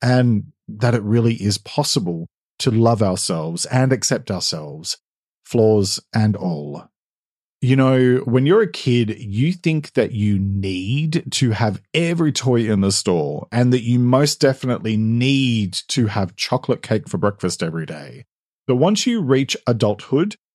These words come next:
you begin to realize that those are actually just wants, and not particularly sustainable ones. There is a point in the aging process where just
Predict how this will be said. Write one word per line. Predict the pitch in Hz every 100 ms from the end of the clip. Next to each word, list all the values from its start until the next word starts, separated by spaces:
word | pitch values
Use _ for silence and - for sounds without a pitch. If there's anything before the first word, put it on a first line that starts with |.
| _ -
you | 160
begin | 180 190 196
to | 175
realize | 147 131 120 117 -
that | 113 98
those | 104 104 98
are | 117 123 -
actually | 95 - - 92 87
just | 85 76 - _
wants, | 147 90 123 - - - _ _ _
and | 139
not | 220 -
particularly | - - 139 120
sustainable | - 107 - 95 90 85
ones. | 78 71 69 64 - _ _ -
There | 131 202
is | 202
a |
point | 151 - 160 156
in | 120
the | 110
aging | 107 113 123 123
process | 123 123 - 190 -
where | 117
just | 101 101 98